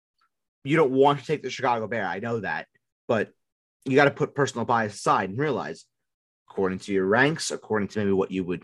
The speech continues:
maybe the limited knowledge that you know, that that's a great value for David Montgomery, and you take him there in, in round five. That would be well worth it. Like, um, I would bet a significant amount of money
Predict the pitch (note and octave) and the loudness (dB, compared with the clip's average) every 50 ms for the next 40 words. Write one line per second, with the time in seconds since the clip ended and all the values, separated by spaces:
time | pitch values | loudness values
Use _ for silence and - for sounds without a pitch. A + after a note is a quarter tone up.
0 | _ _ - D#2 F2+ F#2+ F2+ F#2 - - F2+ E2 D#2+ D2 F2+ F2+ F#2 F#2 F#2 - | _ _ -12 -8 -8 -6 -6 -8 -8 -10 -10 -10 -10 -8 -6 -6 -4 -4 -6 -6
1 | - - - E2+ E2 E2 F2 F2+ A2 B2+ C#3+ D#3 D#3 - _ _ _ _ _ _ | -10 -14 -14 -14 -12 -10 -6 -2 2 4 4 4 2 -2 _ _ _ _ _ _
2 | _ _ - G#2+ - - - G#3+ - - A#2+ - - A#2 G#2 - - _ G2+ B2 | _ _ 0 0 0 0 0 -2 -2 -2 -4 0 2 2 2 0 -4 _ 0 2
3 | B2+ A#2 A2+ A2 G#2 G2+ - - F#2+ - A2 A2 G2+ A2 A2+ A2+ A2+ F3 F3 D#3+ | 4 4 4 2 -2 -4 -8 -8 -4 -4 -2 -2 -2 -2 -2 0 0 0 2 2
4 | C3 A#2 A2+ - - A2+ A2+ G2+ A2+ A#2 - - - D#3+ D3+ - - A2+ F#2 F2+ | 2 0 0 -2 -4 -4 -4 -4 -4 -6 -6 -2 -2 -2 -2 -2 -4 -6 -4 -4
5 | F2+ F2+ F#2 F2+ - - _ _ A#2 A2 G2+ F#2 F#2+ F#2+ - - _ _ _ _ | -6 -6 -6 -6 -8 -10 _ _ -2 -2 -2 -2 -2 -6 -8 -10 _ _ _ _
6 | - F#2+ F2+ F2 E2+ F2+ F2+ - - E3 D#3+ C3 F2+ - - - - _ _ _ | -8 -6 -6 -4 -4 -4 -6 -6 -4 -4 -2 -2 -4 -6 -10 -16 -20 _ _ _
7 | _ _ _ _ _ - G#2 F#2+ - - G2 - - G2+ G2 G2 F#2+ - - _ | _ _ _ _ _ 0 0 0 0 -2 -6 -6 -4 -2 -2 0 -2 -2 -6 _
8 | - G#2+ G#2 G#2+ B2+ D#3 D3 C3+ - - D#2 - - G2 F#2 F#2 - - _ _ | -2 0 2 4 6 6 6 6 4 0 -6 -8 -6 -4 -4 -4 -6 -8 _ _
9 | _ _ _ _ _ _ _ _ _ _ - E2+ F2 E2+ E2+ E2 D2+ - _ _ | _ _ _ _ _ _ _ _ _ _ -12 -10 -8 -8 -8 -10 -12 -16 _ _
10 | _ _ _ _ _ - A#2 B2 B2+ A#2+ A#2 A#2 A2 A2 - _ _ _ _ - | _ _ _ _ _ -2 0 2 2 2 2 2 0 -2 -6 _ _ _ _ -12
11 | - G#2 G2+ - - _ _ _ _ _ _ _ - C3 A#2+ - - A#2 - - | -10 -10 -10 -12 -14 _ _ _ _ _ _ _ 0 0 0 0 -2 -6 -6 -8
12 | A2 - B2 B2 A#2+ - - B2+ A2+ A2+ A2+ A#2 A#2 A#2+ C3+ D#3+ D#3+ A#2 F#2+ F2 | -4 -2 -2 -2 -2 0 2 2 4 4 4 2 2 2 2 2 2 2 0 -2
13 | - | -6